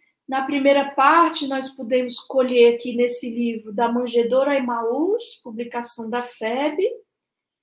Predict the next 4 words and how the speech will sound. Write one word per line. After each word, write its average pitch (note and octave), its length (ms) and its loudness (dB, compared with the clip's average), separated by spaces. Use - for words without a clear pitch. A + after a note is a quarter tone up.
do B3 80 -6
confrade A#3 960 0
Wesley A#3 480 0
Caldeira, A3 800 2